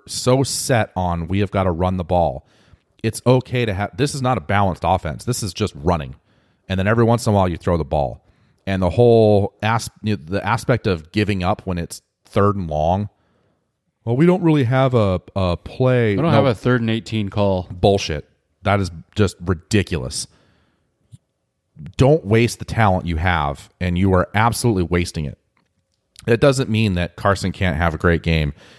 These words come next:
Speaker 1: and you can't make sure you're, you know, uh, pushing that run as, as the,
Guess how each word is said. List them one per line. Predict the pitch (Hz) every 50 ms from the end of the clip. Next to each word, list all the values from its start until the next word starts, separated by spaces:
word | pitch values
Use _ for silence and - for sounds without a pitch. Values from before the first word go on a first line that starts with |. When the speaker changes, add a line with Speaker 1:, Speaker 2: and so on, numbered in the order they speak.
| _ -
Speaker 1:
and | 90 92
you | 92 87
can't | - - 98 92 - -
make | 87 92 90 -
sure | - - 95
you're, | 87 85 85 82 80 - - - - _ _ _ _
you | - 90
know, | 85 80 76 76 73 - - _ _ _ _ _ _ _ _ _ _ _ _ _ _ _ _ _ _ _ _ _
uh, | - 90 82 76
pushing | - - 143 - - 113 104
that | 98 95 71
run | 87 92 90 90 87
as, | 85 80 -
as | - - 85 78 - -
the, | 82 78